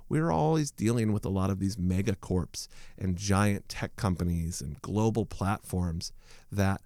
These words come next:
aren't a single individual. Even if they have a spokesperson or figurehead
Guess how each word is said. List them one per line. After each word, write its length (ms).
aren't 300
a 60
single 380
individual. 580
Even 340
if 160
they 140
have 500
a 40
spokesperson 1080
or 180
figurehead 840